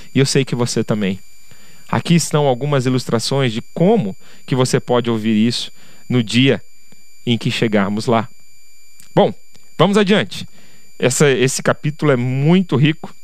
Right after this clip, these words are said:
Eu não vou correr aqui na nossa, na nossa es-, na, na es-, nossa exploração do capítulo dois,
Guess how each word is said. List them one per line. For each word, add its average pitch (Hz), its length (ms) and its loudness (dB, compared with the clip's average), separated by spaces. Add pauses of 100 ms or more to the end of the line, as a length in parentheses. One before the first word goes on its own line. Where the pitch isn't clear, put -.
(380)
Eu 135 140 4
não 175 140 4
vou 180 140 2
correr 143 440 4 (220)
aqui 123 480 2 (360)
na 127 160 4
nossa, 127 480 2 (460)
na 127 120 4
nossa 135 260 2
es-, - 120 -2 (100)
na, 131 260 -2
na 120 380 0
es-, - 200 -4
nossa 131 240 0
exploração 139 600 2
do 139 100 -2
capítulo 110 460 -2
dois, 120 420 2